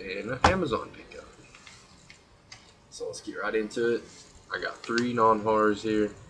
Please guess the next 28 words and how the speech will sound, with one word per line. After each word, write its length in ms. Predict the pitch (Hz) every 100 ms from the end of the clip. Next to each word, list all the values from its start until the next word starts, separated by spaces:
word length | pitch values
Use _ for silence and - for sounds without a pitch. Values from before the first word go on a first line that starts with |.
| -
so 140 | - 87
we'll 80 |
go 120 | 87 92
ahead 80 |
and 100 | 90
get 80 | 95
'em 100 | 92
out 100 | 92
of 120 | 92
the 0 |
way 320 | 92 92 90 90 - - - - - -
so 180 | -
you 120 | 87 85
horror 220 | 101 98
fiends 580 | 110 98 95 92 92 - - -
can 120 | 87
be 160 | 87 87
satisfied. 680 | - 85 85 - 90 85
The 80 | 87
rest 300 | 87 92 -
of 120 | 90
it's 160 | 90 -
all 220 | 87 92
horror, 340 | 87 85 85 82 - -
no 140 | 87
worries. 460 | 90 87 82 82 - - - - - - - - - - - -
All 80 | - - - 85 87
right, 220 | -